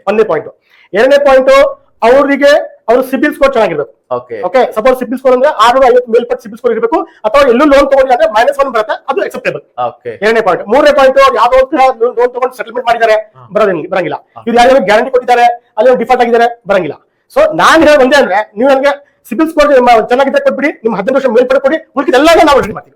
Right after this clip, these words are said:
Speaker 2: ಎಲ್ಲ ರೆಡಿ ಮಾಡಿ.
Speaker 1: ಎಲ್ಲ ರೆಡಿ ಮಾಡ್ತೀವಿ.
Speaker 2: ಅವ,
Speaker 1: ಬರೀ
Speaker 2: ಓಕೆ.
Speaker 1: ಸಿಬಿಲ್ ಸ್ಕೋರ್ ಚೆನ್ನಾಗಿದ್ರೆ ಅಷ್ಟೇ ಕೊಡಿ,
Speaker 2: ಓಕೆ.
Speaker 1: ಉಳ್ಕಿದ್ದನ್ನ ನಾವೇನ್ ಮಾಡ್ತೀವಿ,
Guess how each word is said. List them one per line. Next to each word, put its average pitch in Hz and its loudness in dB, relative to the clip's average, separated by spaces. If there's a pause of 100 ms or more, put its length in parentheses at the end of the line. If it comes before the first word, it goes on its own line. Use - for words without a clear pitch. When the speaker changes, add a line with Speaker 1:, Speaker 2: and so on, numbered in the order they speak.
(160)
Speaker 2:
ಎಲ್ಲ 262 0 (100)
ರೆಡಿ 294 0
ಮಾಡಿ. 233 -2
Speaker 1:
ಎಲ್ಲ 320 2
ರೆಡಿ 226 -4
ಮಾಡ್ತೀವಿ. 143 -10
Speaker 2:
ಅವ, 175 -4
Speaker 1:
ಬರೀ 151 -4
Speaker 2:
ಓಕೆ. 302 -2
Speaker 1:
ಸಿಬಿಲ್ 330 -2
ಸ್ಕೋರ್ 330 -2
ಚೆನ್ನಾಗಿದ್ರೆ 302 0
ಅಷ್ಟೇ 587 -6
ಕೊಡಿ, 185 -4 (240)
Speaker 2:
ಓಕೆ. 135 -8
Speaker 1:
ಉಳ್ಕಿದ್ದನ್ನ 330 0
ನಾವೇನ್ 320 4
ಮಾಡ್ತೀವಿ, 226 -2